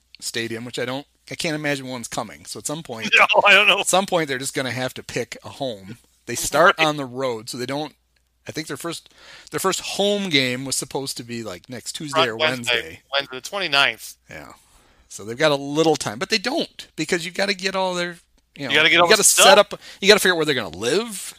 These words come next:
Speaker 1: I mean, it's not just like, "Oh, good, we have a park, let's drive over there." <laughs> I mean, it's a little,
Speaker 2: <laughs> Yeah, right.
Speaker 1: it's a little more complicated than that. You're not trying to find a little league field in Batavia somewhere.
Speaker 2: <laughs>
Speaker 1: Is that one open? All right, we'll play at it. That's not how
Speaker 2: We'll
Speaker 1: this
Speaker 2: play
Speaker 1: works.
Speaker 2: there.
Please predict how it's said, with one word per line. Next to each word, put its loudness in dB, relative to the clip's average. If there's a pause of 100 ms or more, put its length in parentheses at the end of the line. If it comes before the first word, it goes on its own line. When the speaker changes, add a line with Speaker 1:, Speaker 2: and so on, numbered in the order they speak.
(120)
Speaker 1:
I -8
mean, -4
it's -6
not 4
just -6
like, 0
"Oh, 4
good, 0
we 2
have -2
a -6
park, 2
let's -2
drive 0
over -4
there." -12
<laughs> -8
I -4
mean, 0
it's 8
a 6
little, 6
Speaker 2:
<laughs> 4
Yeah, 6
right. 0
Speaker 1:
it's 2
a 10
little 10
more 4
complicated 6
than -8
that. -2
You're 0
not 6
trying 2
to -4
find 6
a 2
little 0
league 0
field -2
in -6
Batavia -2
somewhere. -2
Speaker 2:
<laughs> -6 (2000)
Speaker 1:
Is -4
that 6
one 4
open? 2
All 4
right, 4
we'll -8
play 0
at -4
it. -6
That's -6
not 2
how 4
Speaker 2:
We'll 2
Speaker 1:
this -4
Speaker 2:
play 2
Speaker 1:
works. 2
Speaker 2:
there. 4